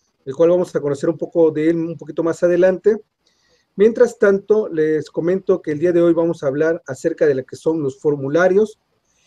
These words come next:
y cómo nos puede servir en nuestra, em, estrategia de marketing en Internet.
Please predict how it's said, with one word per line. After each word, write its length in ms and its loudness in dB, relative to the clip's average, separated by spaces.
y 240 -2
cómo 220 4
nos 160 0
puede 200 2
servir 460 -6
en 200 -4
nuestra, 720 -4
em, 600 -2
estrategia 1000 -2
de 140 -6
marketing 560 -4
en 140 -10
Internet. 420 -10